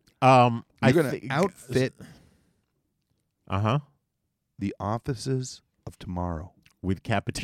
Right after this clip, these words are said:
Speaker 2: Today.
Speaker 1: machines.
Speaker 2: No. No, dude. Who has time for that crap? Beer.
Speaker 1: Uh-huh. Or lattes.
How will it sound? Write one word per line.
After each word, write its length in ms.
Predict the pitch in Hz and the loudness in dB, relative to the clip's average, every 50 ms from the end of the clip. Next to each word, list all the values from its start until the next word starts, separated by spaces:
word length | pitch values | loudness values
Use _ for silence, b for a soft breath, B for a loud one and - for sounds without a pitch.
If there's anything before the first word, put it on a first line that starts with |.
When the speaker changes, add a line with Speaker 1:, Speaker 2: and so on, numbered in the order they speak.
| 113 90 | -2 0
Speaker 2:
Today. 160 | 90 90 87 | 0 -2 -2
Speaker 1:
machines. 460 | 82 80 76 73 78 78 73 76 80 | -4 -6 -8 -10 -14 -14 -14 -12 -12
Speaker 2:
No. 300 | 92 98 98 85 78 78 - _ _ _ _ _ _ _ _ - | -12 -10 -10 -12 -14 -16 -18 _ _ _ _ _ _ _ _ -8
No, 300 | 131 135 147 147 92 82 - - | -6 -4 -4 -2 -4 -4 -6 -8
dude. 340 | - 82 87 95 101 - - _ _ _ _ _ _ _ _ _ _ _ | -10 -10 -8 -8 -10 -10 -12 _ _ _ _ _ _ _ _ _ _ _
Who 140 | - 196 220 247 | -6 -2 -2 -2
has 100 | 226 - | -2 -4
time 320 | - - - 117 117 101 | -8 -10 -6 -6 -6 -6
for 140 | - - 90 | -6 -6 -8
that 200 | 85 85 85 - | -6 -8 -10 -10
crap? 460 | - - 95 85 82 82 82 - - - _ _ _ _ _ _ _ _ _ _ _ _ _ _ _ _ _ _ _ _ _ _ _ _ _ - | -12 -12 -12 -12 -12 -14 -18 -20 -20 -20 _ _ _ _ _ _ _ _ _ _ _ _ _ _ _ _ _ _ _ _ _ _ _ _ _ -4
Beer. 360 | 117 107 95 82 73 71 - _ - B B B 143 B B B B B B B - - | -2 -2 -2 -2 -4 -8 -14 _ -20 B B B -20 B B B B B B B -14 -10
Speaker 1:
Uh-huh. 280 | 95 90 117 127 143 139 - _ _ _ _ _ _ _ _ _ _ _ _ _ _ _ _ _ _ _ _ _ _ _ _ _ _ _ _ _ _ _ - | -8 -6 -4 -4 -4 -4 -6 _ _ _ _ _ _ _ _ _ _ _ _ _ _ _ _ _ _ _ _ _ _ _ _ _ _ _ _ _ _ _ -6
Or 160 | 87 85 85 | -4 -2 -2
lattes. 600 | 82 76 73 76 - - - - - - - | -4 -6 -8 -12 -14 -14 -16 -16 -16 -20 -20